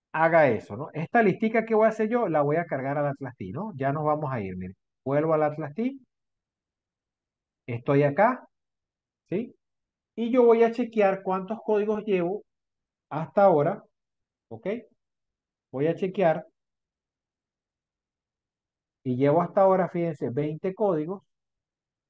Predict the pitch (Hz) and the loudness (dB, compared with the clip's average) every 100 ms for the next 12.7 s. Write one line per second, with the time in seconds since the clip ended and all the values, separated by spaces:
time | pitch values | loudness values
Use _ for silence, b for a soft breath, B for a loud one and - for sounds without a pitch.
0 | _ _ 107 - 107 - 196 170 190 _ | _ _ -20 -14 -10 -2 -2 -2 -8 _
1 | _ _ _ _ _ _ _ _ _ 131 | _ _ _ _ _ _ _ _ _ -12
2 | 196 - 95 107 123 202 247 _ _ _ | -12 -14 -12 -8 -6 -8 -10 _ _ _
3 | _ _ _ _ _ _ _ _ _ _ | _ _ _ _ _ _ _ _ _ _
4 | _ - 123 147 156 170 196 196 190 175 | _ -10 -2 4 4 4 4 4 4 2
5 | 190 196 226 190 202 226 - 151 160 151 | 2 -2 -4 -2 -4 -6 -8 -4 -4 0
6 | 202 220 - 175 202 208 170 165 180 190 | 0 2 2 0 0 0 0 2 0 -2
7 | 196 220 180 160 117 107 156 196 196 165 | -2 -2 -4 -6 -6 -6 -4 -2 -2 -4
8 | 135 151 160 175 190 _ _ _ _ _ | -4 -2 -2 -4 -10 _ _ _ _ _
9 | _ _ _ _ _ _ _ _ _ _ | _ _ _ _ _ _ _ _ _ _
10 | _ _ 185 165 123 170 165 165 165 147 | _ _ -6 -4 -4 -6 -2 0 0 0
11 | 151 151 151 151 143 143 139 156 139 113 | 0 0 -4 -6 -6 -8 -10 -10 -10 -12
12 | 113 131 139 135 151 143 _ | -10 -8 -8 -8 -10 -12 _